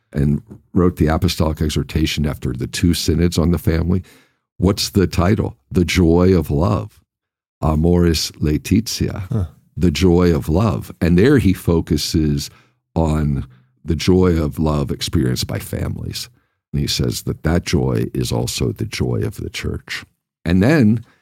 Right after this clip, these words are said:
Speaker 1: he wrote another apostolic exhortation on the call to holiness in today's world. Perhaps this is less known by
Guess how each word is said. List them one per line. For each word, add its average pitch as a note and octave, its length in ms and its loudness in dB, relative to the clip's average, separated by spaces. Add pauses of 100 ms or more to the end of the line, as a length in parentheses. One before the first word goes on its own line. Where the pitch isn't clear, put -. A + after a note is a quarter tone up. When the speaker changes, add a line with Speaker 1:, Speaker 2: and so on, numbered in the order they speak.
(180)
Speaker 1:
he G#2 100 4
wrote F#2+ 220 6
another A2+ 420 2
apostolic D#2 840 -2 (100)
exhortation D2 840 -2
on D2+ 220 0
the C#2+ 100 -4
call F2+ 320 0
to - 160 -2
holiness F2+ 800 0 (340)
in D2 120 -2
today's C2+ 480 -2
world. A#1+ 340 -4 (240)
Perhaps A2 380 0
this - 180 0
is D2+ 160 -2
less D2+ 420 -2
known D#2+ 340 -2
by D2 260 -2